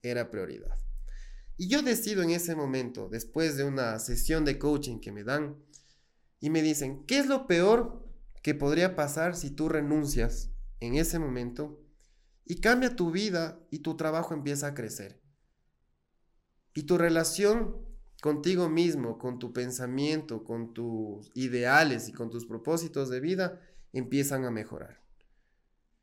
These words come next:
Entonces es una pregunta que,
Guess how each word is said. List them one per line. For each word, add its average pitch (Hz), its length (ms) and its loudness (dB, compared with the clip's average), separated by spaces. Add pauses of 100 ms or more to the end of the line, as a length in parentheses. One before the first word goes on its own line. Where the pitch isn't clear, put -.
(540)
Entonces 170 340 0
es 185 120 4
una 185 200 4
pregunta 180 500 2
que, 104 680 -4